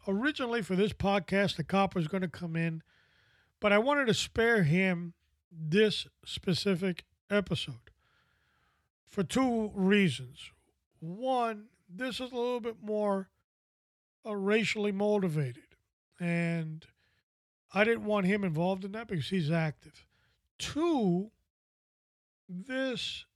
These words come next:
is just the beginning, folks, and I didn't wanna get him, I want him to get involved when he starts to feel it in his agency. So it hasn't really been there at,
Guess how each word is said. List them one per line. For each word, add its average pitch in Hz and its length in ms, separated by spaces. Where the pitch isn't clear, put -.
is 180 200
just 190 340
the 220 80
beginning, 196 640
folks, 160 540
and 226 120
I 247 220
didn't 247 220
wanna 247 240
get 233 180
him, 220 140
I 214 100
want 233 260
him 220 220
to 180 80
get 208 340
involved 185 540
when 170 160
he 190 80
starts 185 360
to 147 60
feel 214 380
it 151 120
in 180 160
his 156 340
agency. 160 600
So - 160
it 180 140
hasn't 185 480
really 190 320
been 175 340
there 165 300
at, 170 140